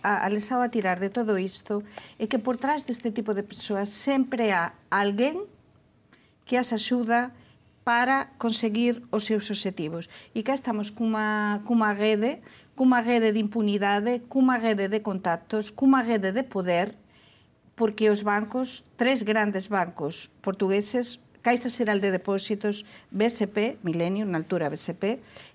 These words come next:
e Novo Banco, deran a este señor en total oitocentos e tal millóns de euros de, de crédito, que agora neste momento o que le debe, cos xuros, son novecentos e sesenta e dous ponto cento e sesenta e dous ponto cento e oitenta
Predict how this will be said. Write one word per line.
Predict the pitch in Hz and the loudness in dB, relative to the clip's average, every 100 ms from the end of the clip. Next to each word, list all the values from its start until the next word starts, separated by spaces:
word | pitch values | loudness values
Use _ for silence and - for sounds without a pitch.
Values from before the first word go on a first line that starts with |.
| - | 0
e | 240 | 4
Novo | 262 240 | 4 4
Banco, | 220 233 226 254 247 - - - _ | 2 2 0 -2 -4 -6 -20 -20 _
deran | - 214 262 269 | -4 0 2 2
a | 254 | 0
este | 262 247 | -2 -2
señor | 240 220 208 | 2 2 0
en | 208 | -2
total | 208 202 185 - | -2 -2 -2 -2
oitocentos | 226 226 - 262 262 | -2 -2 -4 -4 -4
e | 247 | -4
tal | 220 208 | -2 -2
millóns | 202 196 196 196 180 185 - | -2 -2 -2 0 -2 -4 -2
de | 185 | -2
euros | 180 170 170 - | -2 -4 -8 -8
de, | - 180 175 170 170 | -6 -4 -2 -4 -4
de | 170 185 | -4 -2
crédito, | 208 226 240 277 | 0 0 -2 -4
que | - | 0
agora | 240 262 226 | 2 4 2
neste | 233 247 233 | 0 -2 -2
momento | 202 202 214 226 | -2 -2 0 -2
o | 208 | 0
que | 226 | 2
le | 208 | 2
debe, | 190 190 277 | 2 -2 -4
cos | 160 175 165 | -6 -6 -4
xuros, | - 208 214 226 - - | 0 2 2 -2 -6 -16
son | - 233 226 | -4 2 2
novecentos | 214 208 262 277 | 2 0 0 -2
e | 254 | -2
sesenta | 226 - 226 208 | -2 0 0 0
e | 202 202 | 0 2
dous | 233 262 - - - - _ _ | 2 0 -4 -10 -16 -20 _ _
ponto | 247 269 262 247 | 2 4 2 0
cento | 269 269 254 | 2 2 0
e | |
sesenta | 226 220 220 | -2 -2 0
e | 208 | 2
dous | 226 254 | 2 0
ponto | - 247 247 226 | -2 -2 -2 -4
cento | 247 240 | -4 -2
e | 220 196 | 0 0
oitenta | 202 226 226 226 | 0 -2 -2 -4